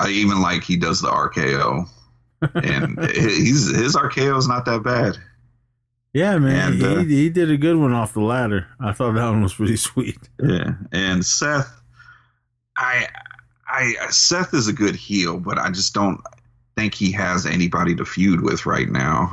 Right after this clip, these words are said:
Speaker 1: And I think the outcome of the, the, the main event that we're about to talk about, I think that's the perfect person for him to feud with. And, uh,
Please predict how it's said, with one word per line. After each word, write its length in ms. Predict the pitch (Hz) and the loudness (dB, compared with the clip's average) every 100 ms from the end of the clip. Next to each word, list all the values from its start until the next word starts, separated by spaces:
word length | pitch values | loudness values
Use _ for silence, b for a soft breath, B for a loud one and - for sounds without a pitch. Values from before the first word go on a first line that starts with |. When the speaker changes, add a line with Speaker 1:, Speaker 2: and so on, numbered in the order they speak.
| - | -2
Speaker 1:
And 400 | 78 78 80 85 | 0 2 2 2
I 200 | 80 78 | 0 -2
think 420 | - 90 87 67 - - | -2 0 0 0 -6 -6
the 180 | 65 - - | -4 -4 -2
outcome 800 | 87 - - 85 87 87 87 85 - - | -2 -2 -2 0 2 4 2 -2 -12 -8
of 440 | 67 71 67 80 - - - _ _ _ _ _ _ _ _ _ _ | -2 0 0 -2 -6 -20 -20 _ _ _ _ _ _ _ _ _ _
the, 140 | - 78 69 - | -2 0 0 0
the, 380 | 73 67 64 60 | 0 0 0 0
the 80 | 71 | 0
main 280 | 82 92 92 | 2 2 2
event 320 | 92 90 - | 2 0 0
that 140 | 87 | 2
we're 140 | 95 92 | 2 2
about 200 | 92 92 | 0 -2
to 60 | |
talk 200 | - 87 | -2 0
about, 240 | 92 92 85 | 2 2 0
I 100 | - | -2
think 240 | 92 85 | -2 -2
that's 240 | 82 - - | -2 -2 -4
the 80 | |
perfect 500 | 76 - 85 80 - | -4 -2 -2 -2 -4
person 420 | - 78 73 78 80 | -2 -2 -2 -4 -4
for 200 | 87 90 | -2 0
him 140 | 80 73 | 0 -2
to 60 | |
feud 380 | - 71 69 67 | -4 -2 -2 -2
with. 280 | - 55 87 - - _ _ _ _ _ _ _ - | -2 -2 -4 -10 -20 _ _ _ _ _ _ _ -4
And, 380 | 69 71 69 - | 0 2 2 2
uh, 400 | 69 69 69 | 0 0 0